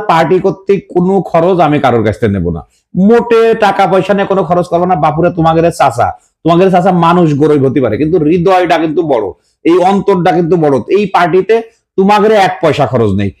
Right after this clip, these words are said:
তোমাদের খালি অংশগ্রহণ করবা। তোমাকে সবাই নিয়ে আমি এই পার্টিটা যথাসময়ে করতে চাই। আর একটা জিনিস মনে রাখবা, আর একটা জিনিস মনে রাখবা, এই পার্টি বানচাল করা নিয়ে মানুষ কিন্তু চক্রান্ত করতে পারে।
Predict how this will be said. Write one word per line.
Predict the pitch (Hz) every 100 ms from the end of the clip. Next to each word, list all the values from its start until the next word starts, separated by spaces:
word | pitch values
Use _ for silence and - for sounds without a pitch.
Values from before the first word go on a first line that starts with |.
| _ _
তোমাদের | 185 196 208
খালি | 196 202
অংশগ্রহণ | 190 185 170 165 156
করবা। | 139 127
তোমাকে | 170 190 190
সবাই | - 180 196 190
নিয়ে | 190 190
আমি | 175 170
এই | 165
পার্টিটা | 151 135 160 202 - _ -
যথাসময়ে | 107 175 - 208 - 196 190
করতে | 185 127 -
চাই। | 98 101 - _ -
আর | 180
একটা | 190 190
জিনিস | 165 156 131
মনে | 127 113
রাখবা, | 107 - 82 - _ _
আর | 151
একটা | 180 196
জিনিস | 190 185
মনে | 180 185
রাখবা, | 175 - - -
এই | 208 214
পার্টি | - 170 170 196
বানচাল | 160 165 165 175 165
করা | 165 160
নিয়ে | 156 123 - _ _
মানুষ | 123 160 185 185
কিন্তু | 185 175 214
চক্রান্ত | 185 - 139 117
করতে | 107 104 -
পারে। | 98 87